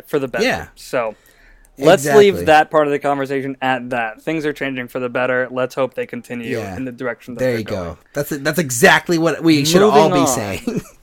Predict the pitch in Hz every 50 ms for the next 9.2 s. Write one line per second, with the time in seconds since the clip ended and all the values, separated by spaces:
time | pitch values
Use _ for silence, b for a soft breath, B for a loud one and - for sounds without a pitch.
0 | - - - _ - - - - - - 190 - 240 240 226 220 208 220 202 147
1 | 170 180 190 185 - 185 180 185 170 170 160 - 160 160 170 151 139 170 180 185
2 | - 127 151 160 156 165 156 139 135 165 175 190 185 - 196 190 196 196 196 196
3 | 185 180 - - - - 311 277 - - 247 214 - _ - - - _ _ _
4 | _ _ _ _ _ b b b b b b b b b b b b b b b
5 | _ _ _ _ 135 - 117 104 101 113 123 139 - 143 127 135 135 - 131 117
6 | - - - 196 196 98 113 170 165 160 160 156 156 156 147 - - - - _
7 | _ _ - - 202 160 - 170 165 180 185 180 202 190 - - 208 208 214 214
8 | 214 208 196 180 175 170 - - 180 180 180 175 - - - 117 110 107 107 117
9 | 127 143 143